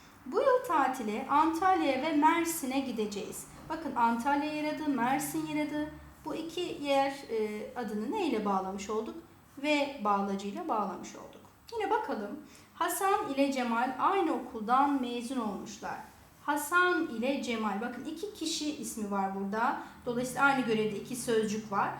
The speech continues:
Bu iki sözcüğü neyle bağladık? İle bağlacıyla bağladık. Devam edelim.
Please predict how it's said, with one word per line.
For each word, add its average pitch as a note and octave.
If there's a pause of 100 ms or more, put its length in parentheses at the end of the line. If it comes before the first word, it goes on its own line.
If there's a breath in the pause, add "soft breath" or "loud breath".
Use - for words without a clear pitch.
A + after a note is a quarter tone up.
(180 loud breath)
Bu F4
iki E4
sözcüğü B3+
neyle C#4+
bağladık? G3 (420 loud breath)
İle E4+
bağlacıyla A3
bağladık. - (320)
Devam G#4
edelim. A3